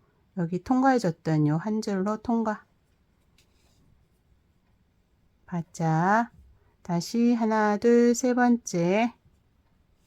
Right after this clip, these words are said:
통과. 바짝 잡아당기면서 여기 또 한 줄 밑으로 통과.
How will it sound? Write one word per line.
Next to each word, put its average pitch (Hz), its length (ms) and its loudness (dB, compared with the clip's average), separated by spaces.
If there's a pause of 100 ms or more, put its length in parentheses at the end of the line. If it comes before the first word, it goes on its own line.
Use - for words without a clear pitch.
(440)
통과. 185 800 0 (1400)
바짝 202 520 -2
잡아당기면서 185 1000 0
여기 175 220 -4
또 214 120 -6
한 269 220 2
줄 226 260 0 (460)
밑으로 185 520 -6 (1600)
통과. 214 520 -6